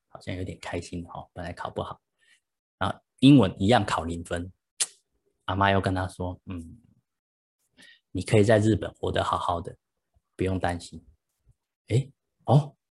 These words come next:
诶，好像好多了，心情本来不好，现在变好了。所以我觉得大家可以去思考，你要怎么样去把一些坏事改成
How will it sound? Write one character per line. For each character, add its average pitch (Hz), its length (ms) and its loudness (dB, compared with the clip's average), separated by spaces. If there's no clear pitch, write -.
诶， 143 80 4
好 101 180 4
像 151 160 4
好 98 160 2
多 113 180 4
了， 98 160 4
心 165 220 0
情 127 180 0
本 95 140 0
来 92 140 0
不 - 160 -2
好， - 340 -4
现 127 100 -4
在 127 80 4
变 127 220 2
好 - 240 -2
了。 - 180 -14
所 151 180 6
以 143 80 8
我 104 160 4
觉 110 140 4
得 120 100 6
大 120 180 4
家 107 400 2
可 117 380 2
以 127 160 6
去 110 240 2
思 - 320 0
考， - 400 0
你 107 100 -2
要 107 100 6
怎 104 140 0
么 85 80 -2
样 90 240 -4
去 - 160 -4
把 87 220 -4
一 - 20 -6
些 92 160 -2
坏 90 200 0
事 - 240 -12
改 90 180 2
成 87 400 -8